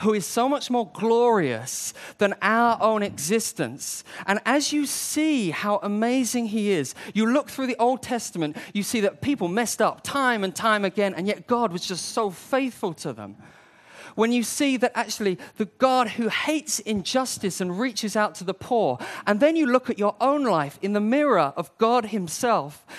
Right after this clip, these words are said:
and you see how far short you fall, the Bible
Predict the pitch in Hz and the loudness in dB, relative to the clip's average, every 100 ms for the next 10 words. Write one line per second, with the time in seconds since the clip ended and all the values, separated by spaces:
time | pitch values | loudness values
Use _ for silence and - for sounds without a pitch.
0 | - - 214 226 202 262 220 214 185 - | -12 -2 2 2 0 -2 0 2 0 0
1 | 190 175 - - 311 311 185 151 - 208 | 0 0 -2 0 0 -2 -6 -8 -2 -2
2 | 123 104 123 165 _ _ _ _ _ _ | -2 -6 -10 -16 _ _ _ _ _ _
3 | _ _ _ _ _ _ _ _ _ _ | _ _ _ _ _ _ _ _ _ _
4 | _ _ _ _ - 196 226 277 285 262 | _ _ _ _ -8 -2 0 2 2 2
5 | 247 226 | 0 0